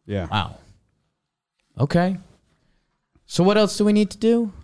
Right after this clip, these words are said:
Speaker 1: Uh, well, my batting order, obviously, Sleeping
Speaker 2: Yeah.
Speaker 1: Beauty is leading off, and she's asleep.
Speaker 2: Yeah.
Speaker 1: And
Speaker 2: Mm. I do
Speaker 1: everybody
Speaker 2: like
Speaker 1: goes
Speaker 2: that.
Speaker 1: crazy.
Speaker 2: I do
Speaker 1: I mean,
Speaker 2: like
Speaker 1: it
Speaker 2: that.
Speaker 1: is wild.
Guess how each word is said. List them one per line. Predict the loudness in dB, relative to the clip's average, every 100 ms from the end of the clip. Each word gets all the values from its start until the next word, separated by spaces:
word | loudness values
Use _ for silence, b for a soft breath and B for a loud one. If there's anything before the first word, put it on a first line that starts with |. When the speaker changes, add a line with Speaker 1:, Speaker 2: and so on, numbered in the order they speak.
| -2
Speaker 1:
Uh, | 2 4 4
well, | 4 4
my | 4
batting | 4 4 6 6
order, | 6 4 4
obviously, | 4 4 2 4 2
Sleeping | 4 2 4 4
Speaker 2:
Yeah. | 6
Speaker 1:
Beauty | 6 6
is | 4 4
leading | 4 4 2
off, | 0 -2 -6
and | -10
she's | -6 -6
asleep. | -6 -8 -10 -16 _
Speaker 2:
Yeah. | -4 -2
Speaker 1:
And | -2 -4
Speaker 2:
Mm. | -8 -4 -2
I | 2
do | 4
Speaker 1:
everybody | 4
Speaker 2:
like | 4 2
Speaker 1:
goes | 2
Speaker 2:
that. | 0 0
Speaker 1:
crazy. | -2 -2 -2 -4 -4 -4
Speaker 2:
I |
do | 0
Speaker 1:
I | 2
mean, | 2
Speaker 2:
like | 2
Speaker 1:
it | 0
Speaker 2:
that. | 0 0
Speaker 1:
is | -2 -4 -6
wild. | -4 -2 -2 -2